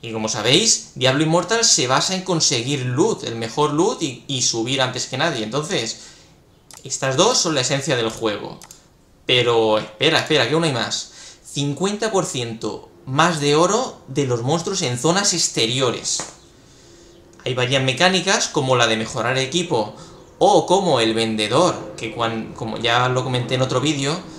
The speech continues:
que si queréis un legendario en específico, un arma o una armadura, le tiráis, le tiráis, le tiráis hasta que os salga. Necesitas oro.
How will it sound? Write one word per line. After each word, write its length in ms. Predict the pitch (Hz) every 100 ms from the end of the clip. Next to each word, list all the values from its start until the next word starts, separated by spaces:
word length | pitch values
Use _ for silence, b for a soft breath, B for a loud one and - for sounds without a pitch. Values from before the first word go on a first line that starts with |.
| B -
que 80 | 127
si 160 | -
queréis 280 | 123 123 135
un 100 | 160
legendario 460 | 135 - 139 131 131
en 60 |
específico, 580 | 127 - - 165 165 160
un 200 | 131 113
arma 400 | 127 143 131 123
o 100 | 117
una 140 | 113 113
armadura, 600 | 110 110 143 139 175 180 B B -
le 160 | 117
tiráis, 460 | 113 110 120 143 151
le 80 | 127
tiráis, 380 | 127 131 135
le 100 | 127
tiráis 420 | 123 120 135 175 175
hasta 220 | 147 135
que 80 | 113
os 60 |
salga. 240 | 131 127 113
Necesitas 560 | - 147 156 175 165
oro. 320 | 175 151 -